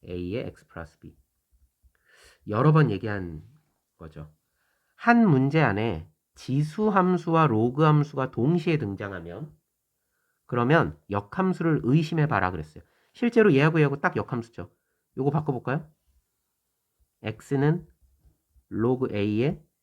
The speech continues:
Y 플러스 B, A의 X승, Y 플러스 B는 A의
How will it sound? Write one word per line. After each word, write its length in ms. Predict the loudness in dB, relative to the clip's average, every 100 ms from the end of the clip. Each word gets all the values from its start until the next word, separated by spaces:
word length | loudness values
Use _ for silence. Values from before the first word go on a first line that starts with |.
| _ _ _ _ _ _ _
Y 280 | -6 -4 -4
플러스 340 | -6 -10 -10 -12
B, 240 | -12 -12 _ _ _ _ _ _ _ _ _ _ _ _ _ _ _ _ _ _ _
A의 220 | -2 2 2
X승, 460 | 0 -4 -8 -8 -10 _ _
Y 260 | -2 -2 -2
플러스 300 | -4 -6 -4
B는 420 | -4 -2 -4 -8 _ _ _ _ _ _ _ _ _ _ _ _ _ _ _ _ _ -8
A의 220 | -2 2